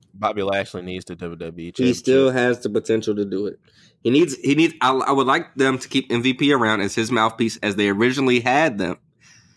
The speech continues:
Speaker 2: had them set up, you know, post Lana or whatever, and then have Lashley take the belt, have him go on a reign. I think then M V P would be entertaining. I wouldn't mind seeing him over every day.
Speaker 1: Poor Lana. They did Lana so dirty.
Speaker 2: Hey, man.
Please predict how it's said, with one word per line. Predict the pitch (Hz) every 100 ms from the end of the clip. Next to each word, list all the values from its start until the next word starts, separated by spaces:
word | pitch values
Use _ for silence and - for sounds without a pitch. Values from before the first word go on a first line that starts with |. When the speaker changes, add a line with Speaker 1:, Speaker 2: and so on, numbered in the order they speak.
| _
Speaker 2:
had | - 131 143
them | 151
set | 165 160
up, | 110 101 - _ _ _ _ _ _ -
you | 110
know, | 104 107 - -
post | 123 127 -
Lana | 107 107 104
or |
whatever, | 95 95 92 98 95 _ _ _ -
and | 107 104 101
then | 117 120 113 110 - _ _ -
have | - 117 117 107
Lashley | 107 107 104
take | 104 104
the |
belt, | 98 92
have | 104 95
him | 101
go | 95
on | 95
a |
reign. | 92 90
I | 92
think | 110 135 110 -
then | 123 120
M | 104 110
V | 104
P | 95 98
would | 92
be | 82
entertaining. | 90 87 90 92
I | 85
wouldn't | 107 101
mind | 98 92
seeing | - 92
him | 95 90
over | 87 87 -
every | 95 87
day. | 87 - _ _ _ _ _ _ _ _ _ _ _ _ _ _ _ _ _ _
Speaker 1:
Poor | - 190 233
Lana. | 113 104 107 113 -
They | 214 381
did | 170
Lana | 127 113 104 101
so | 117 110
dirty. | 101 98 95 92
Speaker 2:
Hey, | 113 101
man. | 92 92 92 98